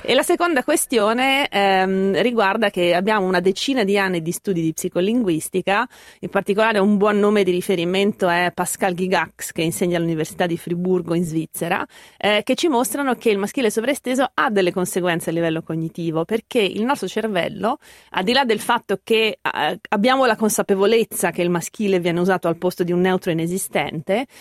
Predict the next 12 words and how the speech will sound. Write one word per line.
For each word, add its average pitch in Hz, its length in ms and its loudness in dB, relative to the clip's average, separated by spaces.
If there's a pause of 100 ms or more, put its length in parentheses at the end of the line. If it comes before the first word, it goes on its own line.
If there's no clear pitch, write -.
(120)
ma 247 100 0
il - 80 2
nostro 254 80 -8
cervello 294 480 2
prima 320 300 2
di 254 120 -2
tutto 285 300 -2
lo 247 100 2
decodifica 208 600 -2
comunque 208 540 2
come 160 200 -2
maschile. - 600 -10